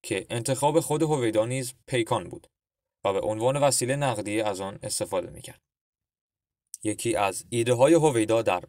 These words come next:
بحث اقتصاد این بود کالاهایی که گران هست را باید تحریم کرد و حتی افرادی را که اجناس گران می‌فروختند به دادگاه می‌کشاند. درباره او گفتند هویدا جسارت خاصی در تصمیم‌های اقتصاد داشت.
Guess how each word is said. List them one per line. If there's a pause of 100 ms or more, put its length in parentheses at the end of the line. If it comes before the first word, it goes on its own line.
بحث
اقتصاد
این
بود (760)
کالاهایی
که
گران
هست
را
باید
تحریم
کرد (540)
و
حتی
افرادی
را
که (100)
اجناس
گران
می‌فروختند (460)
به
دادگاه
می‌کشاند. (1080)
درباره
او
گفتند
هویدا (340)
جسارت
خاصی
در
تصمیم‌های
اقتصاد
داشت.